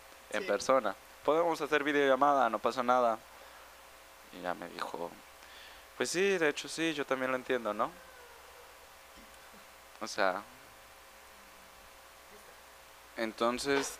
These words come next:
Speaker 1: teniendo, pues, esta conversación, pues, aterrizamos en un punto en el que era, "Pues, ¿sabes qué? Nada más hay que hacer esto, pues, para pasárnosla bien, ¿no?".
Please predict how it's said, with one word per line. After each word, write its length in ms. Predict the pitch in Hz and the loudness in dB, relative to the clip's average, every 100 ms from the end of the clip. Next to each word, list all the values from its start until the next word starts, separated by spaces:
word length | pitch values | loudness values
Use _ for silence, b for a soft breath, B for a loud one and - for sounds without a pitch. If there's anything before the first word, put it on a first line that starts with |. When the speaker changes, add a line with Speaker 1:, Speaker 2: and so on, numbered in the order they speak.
| - | -6
Speaker 1:
teniendo, 760 | 110 113 127 139 135 123 110 101 101 | -4 -4 0 2 2 2 0 -2 -4
pues, 200 | 101 - | -6 -6
esta 220 | 113 151 | -2 -2
conversación, 840 | 151 151 127 113 104 123 143 160 - - - - - - | 0 4 4 4 0 2 2 2 -4 -16 -20 -20 -16 -8
pues, 180 | 95 | -4
aterrizamos 760 | 104 101 101 95 104 104 110 - | -2 0 -2 0 0 2 0 -2
en 220 | 92 90 | -4 -4
un 100 | 95 | -6
punto 340 | - 104 104 110 | -4 -4 -2 -2
en 100 | 95 | -4
el 100 | 87 | -4
que 120 | 95 | -6
era, 160 | 92 92 B B B - | -6 -8 B B B -8
"Pues, 100 | 113 | 0
¿sabes 220 | 147 151 | 0 0
qué? 160 | 180 180 | -2 0
Nada 160 | 170 | 2
más 200 | 165 165 165 | 2 0 -2
hay 60 | |
que 100 | 160 | -2
hacer 200 | 151 156 | 0 0
esto, 280 | 156 151 156 | -2 0 0
pues, 260 | - 120 110 | 4 2 4
para 200 | 113 107 | 4 4
pasárnosla 580 | 117 117 147 175 160 131 | 4 2 0 0 2 2
bien, 300 | 135 151 | 0 -6
¿no?". 80 | 135 | -8